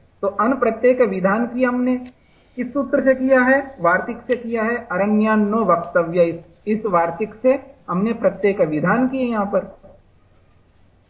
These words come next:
तो जिस प्रातिपदिक से हमने प्रत्यय का विधान किया, कहीं धातु से प्रत्यय का विधान करते हैं, कहीं प्रातिपदिक से, तो प्रत्यय का विधान कर दिया,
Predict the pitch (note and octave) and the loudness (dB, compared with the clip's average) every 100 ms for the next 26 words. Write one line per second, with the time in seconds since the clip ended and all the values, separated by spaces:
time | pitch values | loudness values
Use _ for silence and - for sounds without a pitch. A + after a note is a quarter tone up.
0 | _ _ _ _ _ E3 D3+ D3+ - C#3+ | _ _ _ _ _ -2 -2 -2 -8 -2
1 | B3+ C#4+ C4 A3 - G#3 A3 A#3 A#3 - | 0 2 2 2 0 0 -2 -2 -2 -6
2 | - B3+ A#3 B3 B3+ F#3+ - F#3 F3+ E3+ | -4 -2 0 0 0 -2 -2 -2 0 0
3 | D#3 D3+ D#3 D#3 D#3 C#3+ C#3+ C#3 - - | 0 -2 -2 -4 -4 -4 -4 -6 -6 2
4 | G#3 A#3 C#3+ D#3 - F#3+ A#3 A3+ G#3+ B3+ | 4 4 2 0 0 0 0 0 2 2
5 | B3 B3+ B3+ C4 C4+ C4 C4 C#4+ B3+ G#3 | 2 2 2 2 2 0 0 -2 -2 -2
6 | C3+ - _ _ E3 E3+ F3 E3+ D#3+ - | -2 -8 _ _ 0 0 0 -4 -6 -10
7 | - D3 - _ - F#3 F#3+ G#3+ G3+ G#3 | -14 -16 -18 _ -10 0 2 4 2 2
8 | A3+ B3+ C#4 B3+ A3+ G3+ F3 | 2 2 2 2 0 -2 -6